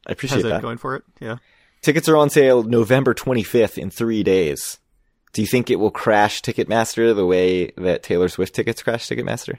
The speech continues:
Speaker 2: I almost certainly, yes. You know that anything, any music festival in Atlantic City is <laughs> always the highest demand.
Speaker 1: I was actually trying to buy tickets at the same time.
Speaker 2: But not for Taylor Swift?
Speaker 1: No, not for Taylor Swift.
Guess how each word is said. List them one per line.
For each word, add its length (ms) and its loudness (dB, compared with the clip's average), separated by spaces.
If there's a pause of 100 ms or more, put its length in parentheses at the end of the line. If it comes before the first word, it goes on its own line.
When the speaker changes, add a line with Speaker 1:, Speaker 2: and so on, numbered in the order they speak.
(100)
Speaker 2:
I 340 2
almost 440 -2
certainly, 320 -8
yes. 360 -10 (160)
You 140 0
know 180 4
that 300 2
anything, 680 -2
any 280 -2
music 260 -2
festival 380 -6
in 80 -8
Atlantic 260 -8
City 440 -12 (220)
is 240 -12
<laughs> 40 -10
always 360 -6
the 100 -4
highest 280 -6
demand. 400 -6 (380)
Speaker 1:
I 160 6
was 120 6
actually 260 2
trying 240 0
to 100 0
buy 340 4
tickets 560 -2
at 140 -6
the 100 -4
same 400 0
time. 580 0 (240)
Speaker 2:
But 140 -2
not 200 0
for 120 -6
Taylor 240 -4
Swift? 260 -4
Speaker 1:
No, 160 2
not 160 0
for 120 -4
Taylor 180 -6
Swift. 300 -12